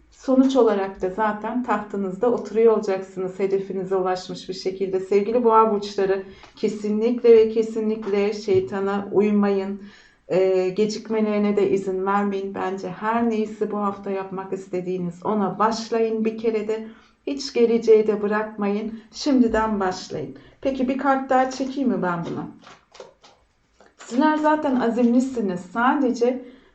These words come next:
o bir bam ne-, noktanız var sizin. O oraya geldiği zaman artık tamam. Kim olsa yani feriştah olsa deriz ya sizi caydıramaz zaten.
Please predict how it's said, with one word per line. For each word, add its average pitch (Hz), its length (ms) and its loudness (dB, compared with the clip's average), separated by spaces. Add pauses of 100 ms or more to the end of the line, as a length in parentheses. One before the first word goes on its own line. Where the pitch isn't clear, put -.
(340)
o 302 160 -4
bir 294 400 -2 (180)
bam 269 360 2
ne-, 226 300 -2
noktanız 220 680 -4
var 170 180 -4
sizin. 170 420 -12
O 180 360 -4 (320)
oraya 302 380 2
geldiği 269 580 2
zaman 240 460 0
artık - 420 -2
tamam. 185 440 -4 (120)
Kim 302 240 -2
olsa 233 320 0
yani 220 200 -2
feriştah 226 460 0
olsa 220 340 -2
deriz 247 300 -4
ya 185 80 2
sizi 220 340 -4
caydıramaz 185 800 -2
zaten. 160 400 -8